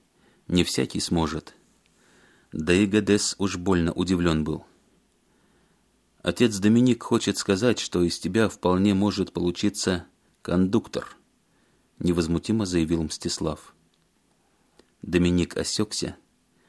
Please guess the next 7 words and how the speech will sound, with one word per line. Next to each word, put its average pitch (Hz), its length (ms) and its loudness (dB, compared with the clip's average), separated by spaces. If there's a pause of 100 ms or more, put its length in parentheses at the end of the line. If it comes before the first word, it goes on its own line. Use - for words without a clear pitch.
(380)
и, 92 80 -2
готов 101 340 0
поклясться, - 720 -2
с - 100 -8
трудом 95 500 0
удержал 85 560 0
ругательство. 82 760 -4